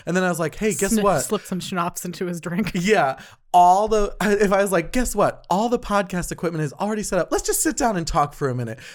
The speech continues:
Speaker 1: Maybe I could get him to do it.
Speaker 2: <laughs>
Speaker 1: But I, I'm like, "Oh, I don't know.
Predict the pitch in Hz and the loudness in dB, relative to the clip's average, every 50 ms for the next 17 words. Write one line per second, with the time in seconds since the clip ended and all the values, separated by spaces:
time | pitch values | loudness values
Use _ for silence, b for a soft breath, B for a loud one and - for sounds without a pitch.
0 | B B 143 151 160 160 165 165 165 170 175 180 175 196 202 208 220 262 262 _ | B B -4 -4 -2 0 2 2 2 4 2 2 2 2 0 0 -2 -4 -6 _
1 | b b b b b b - 190 185 175 - 165 143 123 - - 135 131 131 131 | b b b b b b -2 -2 -2 0 0 -4 -2 0 0 0 0 -2 -2 -2
2 | 120 120 113 101 101 - - B B B B - 190 196 185 - - 185 190 190 | -2 -2 -4 -4 -6 -10 -14 B B B B 0 0 0 0 0 0 0 -2 -2
3 | 170 185 202 - - 170 175 185 185 196 190 180 175 175 - - _ - - 190 | -2 -6 -8 -2 2 2 2 2 2 2 0 0 0 -2 -6 -18 _ -4 -2 0
4 | 185 185 175 170 - - 170 165 143 160 160 151 156 160 143 123 117 - - - | 0 0 0 -2 -2 -2 -2 -2 0 0 0 0 0 0 0 -2 -2 -2 -6 -14